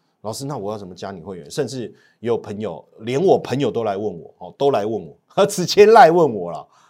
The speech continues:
因为朋友嘛。然后我就跟他说：“其实这个部分你真的要打电话进来，零八零零多少？六六八零八五，你真的要问啊。”我说：“因为我，我不过问这个费用的事情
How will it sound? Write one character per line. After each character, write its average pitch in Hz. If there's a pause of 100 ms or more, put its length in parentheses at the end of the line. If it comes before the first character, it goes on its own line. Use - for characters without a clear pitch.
(140)
因 214
为 220
朋 143
友 123
嘛。 92 (600)
然 165
后 -
我 143
就 151
跟 165
他 160
说 156
：“其 -
实 110
这 165
个 160
部 -
分 113
你 98
真 117
的 113
要 113
打 87
电 92
话 95
进 90
来， 78
零 120
八 131
零 104
零 82 (240)
多 123
少？ 95
六 135
六 123
八 104
零 98
八 104
五， 98
你 113
真 165
的 143
要 135
问 123
啊。” 76
我 104
说 151
：“因 185
为 156
我， 101
我 104
不 101
过 139
问 135
这 123
个 107 (300)
费 -
用 202
的 190
事 92
情 -